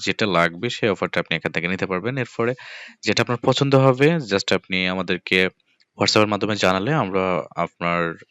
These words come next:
আহ, কাঙ্ক্ষিত অফারটা দিয়ে দিব। তবে অবশ্যই আমাদেরকে হচ্ছে যে অফারটা নিবেন তার সমপরিমাণ মূল্যটা আমাদের আগে পরিশোধ করতে হবে। বিগত ভিডিওগুলোতেও আমি বলেছি যে আমাদের অবশ্যই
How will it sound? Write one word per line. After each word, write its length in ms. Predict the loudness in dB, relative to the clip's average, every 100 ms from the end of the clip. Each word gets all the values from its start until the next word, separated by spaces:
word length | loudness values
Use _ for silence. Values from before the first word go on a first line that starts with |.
| _
আহ, 580 | -10 -8 -8 -8 -8 -6
কাঙ্ক্ষিত 340 | -6 -6 0
অফারটা 460 | 0 2 -2 0 0
দিয়ে 160 | 2
দিব। 280 | 0 0 -4 -6 -14 -20 -20 _
তবে 180 | -2 2
অবশ্যই 380 | 0 0 0 0
আমাদেরকে 460 | 0 -4 -6 -6
হচ্ছে 320 | -6 -6 -6 -6
যে 160 | -2
অফারটা 420 | -2 -2 -4 -4
নিবেন 440 | -6 -4 -2 -4 -4
তার 160 | -4
সমপরিমাণ 680 | -4 0 -2 0 -4 -4 -6
মূল্যটা 440 | -6 -6 -4 -2 -4
আমাদের 320 | -4 -6 -8 -8
আগে 480 | -4 -4 -4 -6 -8
পরিশোধ 380 | -6 -6 -6 -8 -10
করতে 240 | -10 -10
হবে। 220 | -8 -10 -12 _ _ _ -20 -20 _
বিগত 240 | -8 -6
ভিডিওগুলোতেও 600 | -4 -2 -2 -4 -6 -2
আমি 200 | -2 -2
বলেছি 500 | -6 -6 -6 -6 -6
যে 180 | -4 -4
আমাদের 420 | -4 -6 -4 -2
অবশ্যই 520 | -2 -2 -4 -4 -4